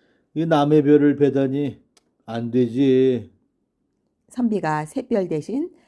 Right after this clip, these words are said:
Speaker 2: 큰 소리로 대답했습니다.
Speaker 1: "예,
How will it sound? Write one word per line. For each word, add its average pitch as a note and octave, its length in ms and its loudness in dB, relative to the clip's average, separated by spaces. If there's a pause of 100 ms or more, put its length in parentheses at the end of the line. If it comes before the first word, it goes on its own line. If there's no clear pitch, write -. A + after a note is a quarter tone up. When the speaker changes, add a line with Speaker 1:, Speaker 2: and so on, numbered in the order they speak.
(180)
Speaker 2:
큰 E3+ 260 -8
소리로 G#3 580 -4
대답했습니다. E3 1200 -6 (1500)
Speaker 1:
"예, D3 520 4